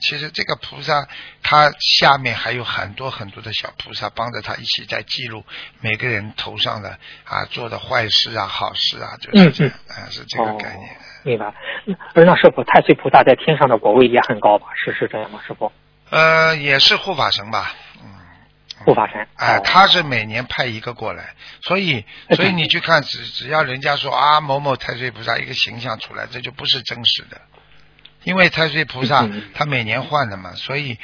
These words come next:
Speaker 1: 他说这个形象出来，
Speaker 2: 啊，对。
Speaker 1: 这个，这个，这个，这个地方一定是在撒谎了。你看，太岁菩萨只能你，其实他这个职位，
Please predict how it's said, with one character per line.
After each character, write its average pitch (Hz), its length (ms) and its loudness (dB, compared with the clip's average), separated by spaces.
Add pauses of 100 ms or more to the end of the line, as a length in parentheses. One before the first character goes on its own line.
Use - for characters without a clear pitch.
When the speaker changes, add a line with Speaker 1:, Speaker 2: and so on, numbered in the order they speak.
(200)
Speaker 1:
他 156 160 4
说 160 260 0
这 - 140 -6
个 180 100 6
形 143 240 6
象 151 200 2
出 127 160 -10
来， 110 100 -4
Speaker 2:
啊， 110 40 -8
对。 113 120 -8
Speaker 1:
这 - 20 -12
个， 127 180 -6
这 - 180 -6
个， 131 220 -4
这 139 200 -10
个， 131 160 -8
这 135 140 -10
个 131 100 -10
地 127 180 -12
方 120 200 -8
一 120 100 -16
定 127 140 -10
是 113 140 -10
在 104 140 -10
撒 110 240 -4
谎 98 200 -12
了。 - 180 -20 (600)
你 139 120 -10
看， 147 340 0 (240)
太 190 180 4
岁 170 180 2
菩 143 140 -6
萨 156 140 4
只 - 180 -10
能 131 200 -8
你， 120 140 -8 (400)
其 - 160 -2
实 160 160 -4
他 156 180 0
这 160 120 -2
个 151 100 -6
职 - 240 -6
位， 143 320 -2